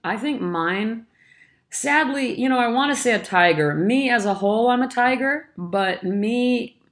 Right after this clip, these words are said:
my brain is probably sadly more of a hummingbird, which I don't like. I don't like it, but it is the truth. So tell me about yours. Um, if you could change your last name to anything, to any name or word or whatever,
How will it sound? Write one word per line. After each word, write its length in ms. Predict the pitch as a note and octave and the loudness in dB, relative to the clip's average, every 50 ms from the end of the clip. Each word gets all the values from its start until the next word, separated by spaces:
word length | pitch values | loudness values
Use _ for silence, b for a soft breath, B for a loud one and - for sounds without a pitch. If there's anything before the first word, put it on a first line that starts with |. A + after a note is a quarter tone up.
| _ _ _ | _ _ _
my 200 | - F#3+ G#3 F#3 | -6 -4 -4 -4
brain 580 | E3 D3+ E3+ E3+ F3+ F#3 G3+ A#3 C4 C#4 D4 | -2 -2 -2 0 0 0 0 0 -2 -2 -2
is 180 | E4 - G3 F#3 | -4 -6 -8 -10
probably 440 | - - - G3+ A3 G#3+ A#3 B3 G#3+ | -10 -14 -14 -12 -8 -6 -4 -4 -4
sadly 720 | - - - - G3 G#3 A3 A#3+ A3+ B3+ C4+ C4+ C4+ - - | -6 -10 -12 -12 -10 -6 -6 -6 -6 -4 -6 -6 -6 -6 -6
more 460 | F#3 G3+ G3+ G3+ G#3 A3 A3 A3 - | -6 -6 -4 -4 -4 -4 -6 -6 -8
of 120 | - E3 | -8 -10
a 40 | F3 | -12
hummingbird, 800 | F3 - - - G#3+ A#3 A#3 A3 F#3 D#3 D3 D#3+ C#3+ C3+ C3 - _ _ b b b b b b b b b b b b b b b b b b _ _ _ _ _ _ _ | -14 -16 -14 -10 -6 -4 -2 -2 -2 -2 -4 -6 -8 -12 -14 -18 _ _ b b b b b b b b b b b b b b b b b b _ _ _ _ _ _ _
which 160 | - G#3+ G#3 | -4 -2 0
I 100 | B3 A#3 | 2 2
don't 220 | A#3+ D4 D#4 C4 - | 2 2 2 0 0
like. 320 | A3 C4 C4+ - - - - - _ _ _ _ _ _ _ - | 0 0 0 0 -2 -8 -14 -20 _ _ _ _ _ _ _ -10
I 140 | - F#3 G3 | -8 -6 -4
don't 200 | G3+ A3+ - C#3+ | -4 -4 -6 -4
like 340 | F3+ F#3+ A3+ C#4 C4+ B3+ | -4 -2 -2 -2 -4 -4
it, 220 | - - - - _ _ - | -6 -8 -8 -10 _ _ -14
but 280 | - D3+ F3+ F#3 F3+ | -8 -4 -2 -2 0
it 100 | F#3 F#3+ | 0 0
is 260 | F#3+ G3 G3+ G3 G3 F3+ | 0 0 0 0 -2 -6
the 80 | G3+ | -8
truth. 460 | F#3+ - - A3+ F#3 D3+ E3 - - _ - | -8 -6 -6 -6 -4 -6 -6 -10 -14 _ -12
So 160 | - - F3+ | -8 -8 -8
tell 200 | F3 - G3 G3 | -6 -4 -2 -2
me 100 | G3+ G#3 | -2 0
about 200 | G#3 A3+ G#3+ - | -2 -2 -2 -2
yours. 340 | A#3 A3+ E3+ D#3 D3 - - | -2 -4 -4 -6 -8 -12 -12
Um, 560 | - F#3 F#3+ F#3+ G3 G3 F#3+ F#3 F#3 F3+ E3+ - _ _ _ _ _ _ _ _ _ _ _ _ _ - | -8 -4 -2 0 0 0 0 -2 -4 -4 -6 -10 _ _ _ _ _ _ _ _ _ _ _ _ _ -16
if 160 | - D#3+ - | -14 -10 -6
you 100 | G#3 A#3+ | -6 -6
could 160 | A#3+ - B3 | -4 -4 -6
change 400 | - - - A#3 A3+ A#3+ C4 C4 | -6 -4 -4 -4 -2 -2 -2 -2
your 140 | C4 C4+ A#3+ | -2 -2 -4
last 420 | G#3 F#3 G3+ G#3 G#3+ G#3+ G#3+ - - | -2 0 0 0 0 0 -2 -2 -4
name 400 | G3 F#3 F3 D#3 C#3+ C#3+ D3 D3+ | -2 -2 0 0 -2 -2 -4 -6
to 280 | - - E3+ D#3+ E3 - | -6 -6 -6 -6 -6 -6
anything, 600 | - F#3+ F#3+ G3+ G#3 G#3 G#3 D3+ C#3+ C#3+ D3 E3 - | -6 -4 -2 0 0 -2 -2 -6 -8 -8 -10 -12 -14
to 100 | - - | -12 -8
any 220 | D3+ D#3+ F#3 G#3 | -6 -4 -2 -2
name 420 | G#3 G3 F#3 F3+ F#3 F#3+ F#3+ F#3+ F#3+ | -2 0 -2 -2 -2 -4 -4 -4 -4
or 120 | D#3+ D3 | -6 -4
word 500 | C#3+ D3+ D#3 D#3+ E3+ F3 F3 F3+ F3+ D#3+ | -4 -2 0 0 2 2 2 2 2 0
or 220 | D3+ D3 C#3+ C#3+ | -2 -4 -8 -8
whatever, 600 | C#3+ D3+ D#3+ D#3+ D#3+ E3 E3 F#3 G3 G3+ A3 A#3 | -6 -4 -2 0 0 0 0 -2 -6 -6 -8 -10